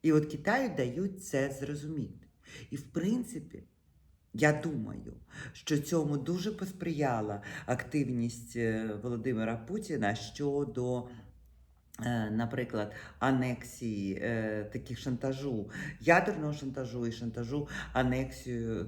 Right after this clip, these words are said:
е, нових територій, а саме, е, територіальних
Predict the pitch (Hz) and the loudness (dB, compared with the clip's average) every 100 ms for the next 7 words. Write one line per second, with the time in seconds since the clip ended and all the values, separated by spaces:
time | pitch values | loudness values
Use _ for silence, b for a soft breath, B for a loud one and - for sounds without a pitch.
0 | - 98 120 123 117 113 - 110 107 131 | -2 0 2 2 2 0 -2 -4 -2 0
1 | 151 151 113 - 104 117 - 117 120 117 | 0 2 0 -2 -4 -4 -2 0 2 2
2 | 113 113 B B - 127 113 135 127 131 | 2 -2 B B -2 2 2 2 2 2
3 | 127 113 113 110 110 | 4 4 4 2 0